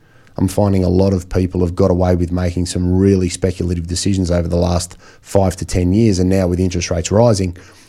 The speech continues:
holding those assets is getting harder and harder because a lot of people come in and go, "I never thought rates would get here."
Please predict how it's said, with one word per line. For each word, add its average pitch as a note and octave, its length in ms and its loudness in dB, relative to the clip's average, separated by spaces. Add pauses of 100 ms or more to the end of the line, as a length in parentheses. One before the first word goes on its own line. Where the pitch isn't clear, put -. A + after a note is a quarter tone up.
(120)
holding G2+ 420 0
those F#2 200 0
assets F2+ 380 -4
is E2+ 100 -8
getting F2+ 280 -2
harder F2 360 -2
and E2+ 100 -4
harder B2 280 0
because F#2 340 -2
a F2+ 60 2
lot F#2+ 160 0
of F2 80 -4
people F2 200 0
come F#2 160 -4
in F2+ 60 -2
and F2 80 0
go, F2+ 180 0 (360)
"I G2 120 -2
never G2 320 0
thought F2+ 260 -4
rates F2 260 -2
would E2 100 -8
get E2 200 -6
here." F2+ 280 -2